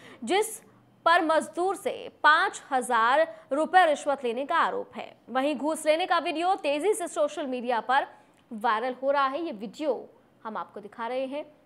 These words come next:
देखिए, घूस लेते बाबू का वीडियो। मजदूर से पाँच हजार रुपए की रिश्वत ले ली है। हालांकि किसी ने चुपके से ये वीडियो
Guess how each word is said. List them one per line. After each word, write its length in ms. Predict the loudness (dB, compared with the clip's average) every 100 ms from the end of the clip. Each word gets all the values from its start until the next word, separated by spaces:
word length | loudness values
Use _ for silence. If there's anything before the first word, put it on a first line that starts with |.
| -16
देखिए, 420 | -4 -4 -4 -12 -18 _ _ _ -10
घूस 360 | -6 -6 -4
लेते 300 | -6 -4 -6
बाबू 380 | -8 -8 -8 -10
का 340 | -10 -8 -8 -12 _ _ -16
वीडियो। 640 | -10 -6 -6 -4 -6 -8 -18 _ -6
मजदूर 500 | -2 -2 -2 -4 -4
से 200 | -2 -2
पाँच 540 | 0 -2 -2 -4 -6 -10 -10
हजार 480 | -12 -6 -2 -2 -2
रुपए 320 | -6 -8 -8
की 300 | -8 -12 -12 _ _ -10
रिश्वत 540 | -6 -6 -6 -6 -6 -4
ले 100 | -6
ली 200 | -6 -6
है। 260 | -8 -10 _ _ _
हालांकि 280 | -10 -10 -10
किसी 280 | -12 -10 -6
ने 120 | -6
चुपके 440 | -6 -10 -8 -6
से 280 | -4 -6 -10 -18 _ _ _ _ _ -6
ये 80 | -6
वीडियो 680 | -4 -4 2 4 4 0